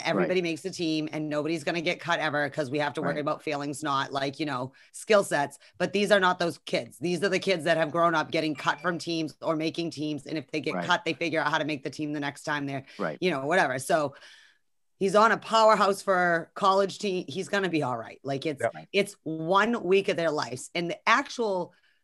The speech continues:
Speaker 2: biggest thing of it is just the experience of playing with the world's other top pros-, you know what I mean? Like,
Speaker 3: Right.
Speaker 2: people out there,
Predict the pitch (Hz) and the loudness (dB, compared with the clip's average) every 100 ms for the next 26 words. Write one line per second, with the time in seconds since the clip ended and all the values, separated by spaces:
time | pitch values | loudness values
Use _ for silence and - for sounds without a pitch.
0 | _ _ _ _ _ - 202 220 220 214 | _ _ _ _ _ -4 0 2 2 0
1 | - 240 247 - 196 185 131 123 160 139 | 0 0 0 4 4 4 -4 -6 -6 -2
2 | - 202 202 202 180 - - 180 170 156 | 2 2 4 0 0 -6 -2 0 0 -2
3 | 131 156 - - 185 180 156 151 143 156 | -4 -10 -8 -2 0 2 0 -4 -4 0
4 | 156 151 143 - 156 156 147 - 147 143 | 2 2 -2 0 0 2 0 0 -2 -2
5 | 143 143 139 - 185 208 175 170 170 165 | -2 -2 -2 -4 2 4 4 2 0 2
6 | 151 139 - 165 185 147 127 160 - 151 | 2 2 -2 -6 -4 -2 0 0 0 0
7 | 143 139 | 2 0